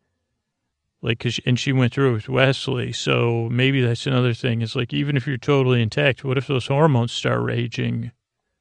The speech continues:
But she goes, "That you," 'cause she says, "This could be the first stage of a condition that may begin to affect your mind as well."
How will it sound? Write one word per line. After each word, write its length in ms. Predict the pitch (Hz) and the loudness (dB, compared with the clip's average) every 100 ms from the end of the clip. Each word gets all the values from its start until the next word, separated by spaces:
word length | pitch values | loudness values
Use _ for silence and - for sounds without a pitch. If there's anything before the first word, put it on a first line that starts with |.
| _ _ _ _ _ _ _ _ _ _ _ _ | _ _ _ _ _ _ _ _ _ _ _ _
But 120 | 123 | -6
she 140 | - 139 | -2 2
goes, 180 | 127 | 2
"That 240 | 117 127 143 | 4 2 2
you," 160 | 147 | -2
'cause 160 | 135 127 | -2 -2
she 120 | - | -2
says, 200 | 127 131 | 0 0
"This 160 | 139 - | 0 0
could 80 | 147 | 0
be 80 | |
the 80 | 135 | 0
first 280 | - 139 - | 2 0 0
stage 360 | - 139 131 127 | 2 4 4 2
of 80 | |
a 60 | 120 | 0
condition 580 | - 123 131 131 139 127 | 0 2 2 2 2 2
that 120 | 131 | 2
may 220 | 123 120 | 2 2
begin 320 | 127 127 131 | 2 2 4
to 100 | 123 | 4
affect 360 | 120 - 127 - | 2 2 0 0
your 80 | 120 | 0
mind 320 | 123 123 123 | 4 4 4
as 160 | 117 123 | 0 -2
well." 600 | 131 131 120 120 127 | 2 4 4 0 -6